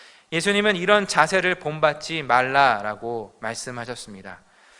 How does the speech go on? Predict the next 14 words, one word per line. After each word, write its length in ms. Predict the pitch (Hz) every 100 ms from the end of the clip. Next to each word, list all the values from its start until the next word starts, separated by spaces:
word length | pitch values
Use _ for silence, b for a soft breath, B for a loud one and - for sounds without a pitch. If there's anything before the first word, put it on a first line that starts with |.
| b b b
하나님은 400 | 185 185 190 208
우리가 340 | 180 185 190
구하기 380 | 185 175 175 175
전에 520 | 160 143 160 123 92 -
이미 320 | 156 165 180
우리의 420 | 131 139 165 170
필요를 480 | - 208 175 139 131
다 340 | - 143 - 120
아시는 540 | 135 156 143 135 92 - b b _
분이십니다. 760 | - 143 135 117 101 92 - _ _ B B B B B B _
그렇게 600 | 170 190 196 185 180 220
이미 260 | 175 196 214
알고 540 | 156 175 180 190 175
계시다면 840 | - 147 - 143 113 104 110 104